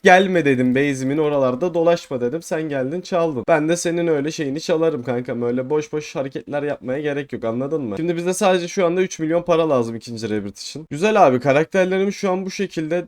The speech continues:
Bir tane diamond bir tane gold iki tane de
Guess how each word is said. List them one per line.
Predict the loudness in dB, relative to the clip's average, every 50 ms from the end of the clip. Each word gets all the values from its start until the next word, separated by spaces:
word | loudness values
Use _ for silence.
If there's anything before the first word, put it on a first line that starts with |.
| -6
Bir | -10 -10 -8 -10 -4
tane | -2 -2 0 0 0 0 0
diamond | 0 0 0 0 -2 -4
bir | -6 -4
tane | -4 -4 -4 -4 -4 -4
gold | -2 -2 -4 -4 -6 -10 -18 -16
iki | -14 -12 -12 -8
tane | -4 -4 -2 -2 -2 -4
de | -6